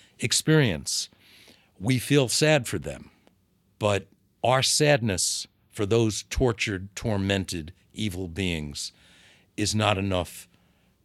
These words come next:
to diminish the joy that we feel, because it was always like this and it always will be. I think that was the most kind of profound explanation of things he gave to me. I was actually kind of depressed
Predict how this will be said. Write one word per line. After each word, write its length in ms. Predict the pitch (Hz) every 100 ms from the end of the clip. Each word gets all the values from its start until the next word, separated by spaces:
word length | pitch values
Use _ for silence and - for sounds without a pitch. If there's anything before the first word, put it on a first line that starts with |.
| -
to 760 | - 101 90 90 85 80 78 - _ _ 85
diminish 640 | - 95 107 127 95 - -
the 140 | 92
joy 440 | 90 104 95 87
that 200 | 76 78
we 140 | 78 73
feel, 460 | - 85 71 65 - _ _ - - _
because 380 | - 110 127 107
it 80 | 131
was 140 | 131
always 400 | 139 151 127 92
like 300 | 90 87 -
this 360 | - 78 - - -
and 180 | 101
it 100 | 92
always 460 | 92 95 92 90 85
will 220 | 92 87
be. 260 | 76 - - _ _ _ -
I 60 | 110
think 220 | 135 123
that 200 | 131 104
was 220 | 107 98
the 80 | 101
most 480 | 101 101 - - -
kind 180 | - 117
of 80 | 90
profound 600 | - 90 - 120 117 104
explanation 680 | 90 - 110 110 131 - 104
of 80 |
things 400 | 87 110 104 98 - - - -
he 120 | -
gave 260 | 98 98 95
to 80 | 113
me. 160 | 101
I 120 | 104 131
was 220 | 113 101
actually 400 | 117 - 143 147
kind 240 | - 104
of 100 | 92
depressed 640 | 78 - 87 69 - -